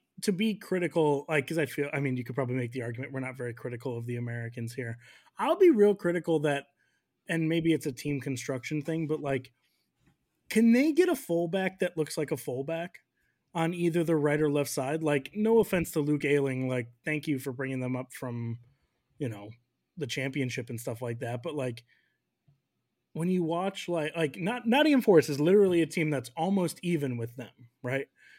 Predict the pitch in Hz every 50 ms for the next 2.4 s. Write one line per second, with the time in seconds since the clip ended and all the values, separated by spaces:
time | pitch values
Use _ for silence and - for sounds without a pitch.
0 | _ _ _ _ 156 165 160 160 - 180 175 - 170 151 160 156 160 139 - -
1 | 165 160 143 - 175 165 - _ _ _ _ _ _ _ 180 196 185 240 254 262
2 | 254 254 233 247 233 196 180